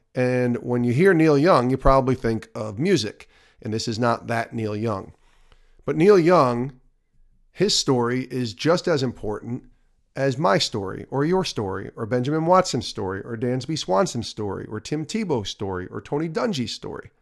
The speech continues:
Neil Young has a story to share, and it's a powerful one. He's in his second year now coaching at Covenant College, and he actually tied the school rec-, record for single-season winning percentage in his first season last year.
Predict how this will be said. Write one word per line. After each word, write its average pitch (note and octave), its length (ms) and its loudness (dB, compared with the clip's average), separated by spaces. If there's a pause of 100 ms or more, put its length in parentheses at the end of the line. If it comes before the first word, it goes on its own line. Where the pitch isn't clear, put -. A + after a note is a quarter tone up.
(960)
Neil G3+ 220 6
Young A#2 300 0
has B2+ 240 2
a B2+ 80 -4
story A2+ 320 -2
to G#2 80 -6
share, F#2 500 -6
and A#2+ 80 -2
it's C3+ 120 -2
a B2 40 -8
powerful A2 480 0
one. F2+ 280 -8 (880)
He's C#3 160 0
in E3 80 4
his E3 140 0
second F#3 400 2
year D#3 200 2
now G#2+ 460 -2 (320)
coaching C#3+ 340 0
at A2+ 100 -4
Covenant G#2+ 380 -4
College, G#2 560 -4
and B2+ 280 -2
he C#3 120 2
actually D#3 240 -4
tied E3 420 -2
the C3 80 0
school D#3 320 -4
rec-, D3 200 0 (260)
record A#2+ 540 -2 (320)
for - 160 -10
single-season C3 680 -2
winning C3 220 0
percentage G2+ 560 -4
in A2+ 160 -6
his G#2 120 -6
first - 380 -4
season F#2 340 -8
last G2 360 -6
year. F2+ 280 -8